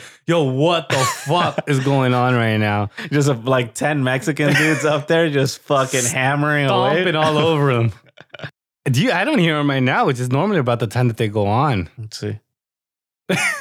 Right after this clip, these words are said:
Speaker 2: Nah, dude, they fucked 'em.
Speaker 1: They, they're dead.
Speaker 2: <laughs> They killed all
Speaker 1: They
Speaker 2: of 'em up
Speaker 1: fucking
Speaker 2: there.
Speaker 1: killed all of 'em. But I was looking it up as to why they chirp to try to figure out a solution.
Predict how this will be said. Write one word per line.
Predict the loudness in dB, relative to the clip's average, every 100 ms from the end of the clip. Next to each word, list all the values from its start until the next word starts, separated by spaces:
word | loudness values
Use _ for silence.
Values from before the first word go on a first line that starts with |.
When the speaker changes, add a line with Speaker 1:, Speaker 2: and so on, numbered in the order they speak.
| -12 _ _ -4
Speaker 2:
Nah, | -2 0
dude, | 0 0
they | 0
fucked | 0 -2 0
'em. | -2 -2 -8 _ -8
Speaker 1:
They, | -6
they're | -4 -4
dead. | -4 -8 -10 _
Speaker 2:
<laughs> | -4 -4 -6 -4 -2 -2 -4 -2
They | -2
killed | -2 -2 0 0 0
all | 2 2
Speaker 1:
They | 2
Speaker 2:
of |
'em | 2
up | 2
Speaker 1:
fucking | 2 0
Speaker 2:
there. | -2 -10
Speaker 1:
killed | -4 -2 -2
all | -2 0 0
of | 0
'em. | -2 -6 -8 -20 _ _ _ _
But | -2 -2 -4 _ _
I | -2
was | 0 0 0
looking | 0 0 0
it | 2
up | 2 2 -2 _ -8
as | -4 -4
to | 0 -2
why | 0 -2 0 0
they | -2
chirp | -2 0 0 -2 _ _
to | -8
try | -4 0 0
to |
figure | 0 0 0
out | 2 0
a | -2
solution. | -2 2 2 0 -4 -8